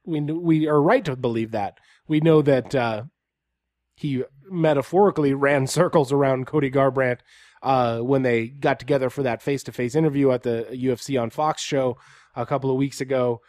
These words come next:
Uh, and you could see, I think also Dominic Cruz, you can understand if he comes into this thing with that kind of confidence, like, "This person that I'm fighting is not on my level either, uh,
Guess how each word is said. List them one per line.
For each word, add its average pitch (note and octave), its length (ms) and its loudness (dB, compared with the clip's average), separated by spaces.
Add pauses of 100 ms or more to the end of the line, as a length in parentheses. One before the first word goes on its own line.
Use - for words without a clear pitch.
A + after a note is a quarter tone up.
(260)
Uh, B2 360 0
and E3 160 -2
you F3 80 -2
could D#3+ 180 2
see, F#3+ 480 0 (180)
I E3 100 -4
think D#3+ 180 2
also D3+ 720 4 (500)
Dominic D3 420 0
Cruz, D#3+ 680 4
you E3+ 160 -12
can D#3 160 2
understand D3+ 420 2
if B2+ 80 -4
he E3 140 -4
comes C#3+ 260 0
into C3+ 160 0
this B2 180 -4
thing A#2+ 360 -4 (380)
with D3 180 0
that C3 300 -2
kind C#3 200 -4
of A2+ 140 -8
confidence, A2 720 -6
like, A2+ 260 -10 (240)
"This C#3 300 -2
person C#3 380 0
that C3 120 -2
I'm A#2+ 140 -6
fighting B2 340 -4
is A#2 160 -8
not B2 220 -4
on A#2 120 -4
my A2+ 140 -6
level A2+ 480 -4
either, C3+ 500 -2 (500)
uh, A2+ 420 -2